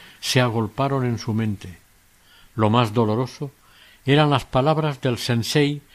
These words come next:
en la última entrevista. Todo había terminado, y encima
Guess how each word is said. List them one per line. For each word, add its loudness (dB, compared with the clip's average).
en 2
la 2
última 0
entrevista. -4
Todo 4
había 0
terminado, -2
y 4
encima 0